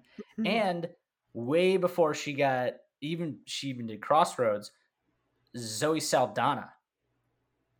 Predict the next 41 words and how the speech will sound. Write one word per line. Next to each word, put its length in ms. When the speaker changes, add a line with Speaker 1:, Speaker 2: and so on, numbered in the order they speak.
Speaker 1:
A 160
very 400
young 520
Zoe 360
Saldana. 640
Speaker 2:
She 240
Speaker 1:
Saldana, 240
Speaker 2:
honestly 280
looks 180
Speaker 1:
yeah. 60
Speaker 2:
the 80
same. 380
Speaker 1:
Mm-hmm. 280
She 240
l-, 120
still 300
looks 180
the 80
same. 320
Speaker 2:
And, 460
I 60
mean, 160
she 160
has 240
nothing 360
to 60
do 120
in 80
this 160
movie. 440
She's 220
just 180
there 180
to 60
slapjack 720
and 260
say, 420
"I 160
need 180
a 40
ship." 440